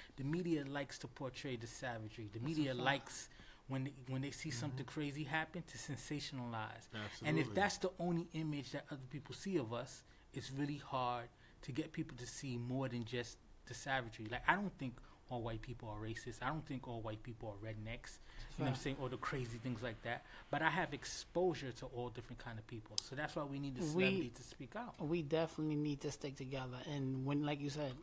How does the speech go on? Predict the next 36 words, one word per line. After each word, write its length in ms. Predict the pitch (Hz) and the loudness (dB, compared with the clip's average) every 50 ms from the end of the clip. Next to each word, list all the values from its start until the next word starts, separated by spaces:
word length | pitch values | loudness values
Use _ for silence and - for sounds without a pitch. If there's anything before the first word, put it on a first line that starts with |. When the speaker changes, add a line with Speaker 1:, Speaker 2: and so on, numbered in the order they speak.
| - - | -4 0
Speaker 2:
when 100 | 143 160 | 4 4
you 80 | 160 | 6
have 180 | 160 156 147 131 | 6 6 4 2
that 180 | 143 135 139 | 0 0 -2
platform 520 | - - 165 165 160 156 - - 156 156 151 | 0 4 6 6 6 6 4 2 0 2 2
and 160 | 147 135 135 | 0 0 0
that 140 | 131 131 123 | 0 -2 -4
voice, 480 | 117 123 135 143 151 165 180 - - - - - - - - - - - - - - - - | -2 2 2 4 6 6 4 2 -2 -10 -12 -14 -14 -16 -18 -18 -18 -18 -18 -18 -16 -4 4
it's, 680 | - 147 147 143 - - - - - - - - - - - - - | 6 8 8 6 4 -2 -2 0 0 -2 -2 -4 -8 -10 -10 -4 -2
it's 140 | 185 - - | -2 0 4
something 460 | - 185 175 160 143 - 165 156 151 151 | 6 6 6 6 6 4 4 6 6 6
that 260 | 151 143 139 - - | 6 4 2 2 0
you 40 | 151 | 2
can 160 | 139 151 143 | 4 4 4
address. 440 | 143 135 131 175 196 190 143 - - - - - - - - - - | 4 2 4 6 6 6 6 4 2 -8 -12 -12 -12 -12 -12 -2 6
Like 260 | - 180 180 175 - | 8 10 10 10 8
the 100 | - 156 139 | 4 0 0
Tyler 380 | - - - 190 190 196 185 | 4 8 10 10 10 10 6
Perrys, 480 | 160 - - 180 185 185 185 180 170 147 | 4 4 4 6 6 8 6 4 4 4
the 120 | - - - - | 2 0 2 4
Oprahs, 680 | - 190 185 180 - - 180 175 175 175 175 175 - - - - - - - - - - - | 4 6 6 4 2 4 6 8 8 8 6 4 -2 -8 -12 -14 -16 -16 -16 -16 -14 -6 0
people 380 | - 233 240 - - 247 214 | 4 4 4 6 6 6 6
who 140 | 196 208 214 | 6 8 8
has 220 | 214 208 185 180 | 8 8 8 6
a 80 | 180 156 | 2 -2
platform 680 | - - - 196 185 180 - - - 185 175 170 165 156 | -2 4 8 8 8 8 6 2 2 2 4 4 4 4
that 320 | 160 156 151 151 - - | 4 2 2 0 -2 -6
people 360 | - - 202 190 - 180 165 160 | -2 -2 -2 0 0 0 0 0
see 200 | - - - 185 | 0 0 0 0
you 140 | 185 190 | 2 2
like 240 | 185 175 165 165 180 | 2 2 2 0 -2
that 120 | 180 175 170 | -2 -2 0
in 100 | 160 160 | 2 2
that 140 | 160 151 | 2 2
certain 260 | 135 - 165 160 160 160 | 0 0 -2 0 2 2
light. 200 | 160 165 170 | 2 2 2